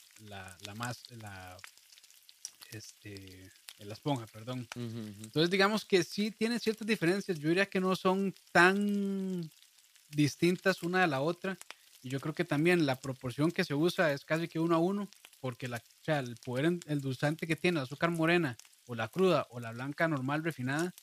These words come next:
Speaker 1: es casi que la misma. Este, entonces, sí, eso es como, eso es como lo que yo he podido ver, la verdad. Yo no soy repostero, tal vez un repostero les podría dar una respuesta muchísimo mejor,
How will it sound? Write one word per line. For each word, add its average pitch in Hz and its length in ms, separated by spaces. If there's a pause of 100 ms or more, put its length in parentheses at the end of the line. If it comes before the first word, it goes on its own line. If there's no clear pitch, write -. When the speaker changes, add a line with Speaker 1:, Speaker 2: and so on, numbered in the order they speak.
(320)
Speaker 1:
es 120 220
casi 151 260
que 160 100
la 120 100
misma. 190 360 (920)
Este, 110 340
entonces, 113 520
sí, 113 140 (120)
eso 113 160
es 147 120
como, 131 500 (160)
eso 143 120
es 156 80
como 175 200
lo 131 100
que 123 140
yo 127 80
he 135 40
podido 156 440
ver, 151 180
la 123 160
verdad. 131 200
Yo 131 100
no 143 120
soy 156 120
repostero, 156 540
tal - 140
vez 127 120
un 151 80
repostero 147 480
les 156 140
podría 117 280
dar 131 100
una 151 180
respuesta 131 420
muchísimo 131 400
mejor, 120 380